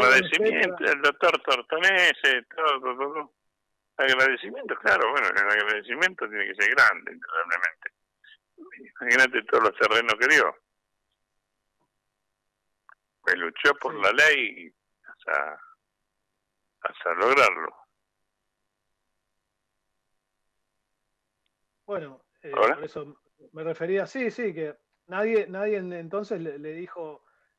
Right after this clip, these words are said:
Speaker 1: "Mire, fue un error", o, o "Lo vamos a solucionar", o
Speaker 2: No,
Speaker 1: "Se
Speaker 2: ni
Speaker 1: va a
Speaker 2: error,
Speaker 1: solucionar".
Speaker 2: nada, nadie... pero aparte nadie me lo comunicó ni estando allá.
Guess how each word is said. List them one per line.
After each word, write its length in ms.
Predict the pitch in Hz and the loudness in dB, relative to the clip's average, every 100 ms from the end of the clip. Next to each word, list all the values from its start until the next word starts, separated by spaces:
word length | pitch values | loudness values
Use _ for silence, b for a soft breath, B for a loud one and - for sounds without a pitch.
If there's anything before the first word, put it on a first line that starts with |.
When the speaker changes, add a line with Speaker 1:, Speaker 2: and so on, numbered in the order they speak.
| _ - | _ -20
Speaker 1:
"Mire, 180 | 165 156 | -14 -12
fue 140 | 170 | -12
un 60 | 170 | -10
error", 500 | 165 190 196 190 170 | -4 0 0 0 -2
o, 220 | 151 139 | -8 -12
o 280 | 143 139 139 | -16 -18 -16
"Lo 160 | 147 | -12
vamos 240 | 165 165 165 | -10 -10 -14
a 60 | |
solucionar", 720 | - 156 - 165 190 196 190 | -20 -20 -16 -10 -6 -4 -4
o 100 | 160 | -2
Speaker 2:
No, 240 | 147 196 233 | 4 6 6
Speaker 1:
"Se 80 | 185 | 4
Speaker 2:
ni 200 | 175 190 | 2 4
Speaker 1:
va 60 | |
a 40 | 175 | 4
Speaker 2:
error, 400 | 175 226 262 247 | 2 2 2 0
Speaker 1:
solucionar". 400 | 214 202 214 196 | 0 4 4 4
Speaker 2:
nada, 140 | 170 | 2
nadie... 280 | 190 208 - | 2 0 0
pero 180 | 170 156 | 4 6
aparte 460 | 147 - 120 - 165 | 4 2 -8 -8 -4
nadie 340 | 175 220 196 | 0 0 0
me 120 | 160 | -2
lo 140 | 143 135 | -2 -2
comunicó 560 | 139 127 127 120 180 | -4 -4 -4 -2 -2
ni 120 | 175 156 | 0 -2
estando 420 | - 160 156 131 | 0 2 2 2
allá. 480 | 117 196 156 90 | 0 2 0 0